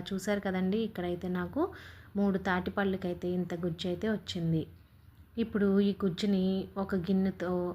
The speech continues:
కొలుచుకుంటున్నానండి. ఇక్కడ ఒక గిన్నె కొలతతో ఒక గిన్నె అయితే గుజ్జు తీసుకున్నాను. అలాగే ఒక గిన్నె బెల్లం తీసుకొని బెల్లం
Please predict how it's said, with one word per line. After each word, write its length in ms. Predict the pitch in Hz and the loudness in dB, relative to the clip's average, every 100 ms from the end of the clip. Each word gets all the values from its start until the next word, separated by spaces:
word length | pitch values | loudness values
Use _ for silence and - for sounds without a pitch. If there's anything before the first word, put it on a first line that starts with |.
| - - | -8 0
కొలుచుకుంటున్నానండి. 920 | 196 - - 196 185 180 175 175 196 254 226 | 0 0 -2 0 2 2 0 -2 0 0 -2
ఇక్కడ 160 | 190 180 | -2 -2
ఒక 140 | 175 175 185 | 0 -2 0
గిన్నె 220 | 180 185 | 0 2
కొలతతో 420 | 185 175 170 202 302 403 - - - - - 202 | 0 0 -4 -2 -2 -2 -14 -20 -20 -14 -2 0
ఒక 60 | 202 175 | 2 4
గిన్నె 240 | 190 202 185 | 4 6 4
అయితే 180 | 175 226 | 0 0
గుజ్జు 200 | 202 175 190 | 0 0 0
తీసుకున్నాను. 600 | 185 - 180 180 175 214 269 - | -2 -2 -2 -2 0 0 0 -2
అలాగే 400 | 170 175 180 233 359 370 - - - - - 202 | 0 0 0 0 0 -2 -12 -20 -20 -20 -4 -2
ఒక 80 | 196 175 | -2 2
గిన్నె 220 | 190 190 190 | 4 4 2
బెల్లం 280 | 175 180 190 196 | 2 4 2 2
తీసుకొని 500 | 190 - 180 180 175 175 | -2 -2 -2 0 0 0
బెల్లం 260 | 170 175 | 0 2